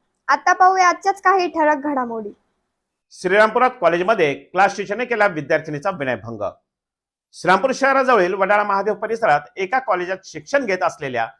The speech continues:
Speaker 2: एका एकवीस वर्षीय वयाच्या तरुण विद्यार्थिनीचा क्लास टीचरनेच विनयभंग केल्याने विद्यार्थिनी व पालकांमध्ये एकच खळबळ उडाली आहे.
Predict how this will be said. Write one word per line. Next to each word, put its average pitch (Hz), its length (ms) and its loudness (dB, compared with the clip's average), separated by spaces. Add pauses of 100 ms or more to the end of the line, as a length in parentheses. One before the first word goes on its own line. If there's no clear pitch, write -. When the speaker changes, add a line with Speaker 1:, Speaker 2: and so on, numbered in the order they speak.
(340)
Speaker 2:
एका 185 320 2
एकवीस 208 320 -8
वर्षीय 208 260 -2
वयाच्या 156 320 2
तरुण 202 340 -2
विद्यार्थिनीचा 165 680 -2 (540)
क्लास 233 240 2
टीचरनेच 247 420 -6
विनयभंग 185 560 -2
केल्याने 165 460 -4
विद्यार्थिनी 151 800 -6 (300)
व 170 100 0
पालकांमध्ये 196 760 0
एकच 190 320 -8
खळबळ 143 240 -4
उडाली 117 340 -4
आहे. 101 420 -6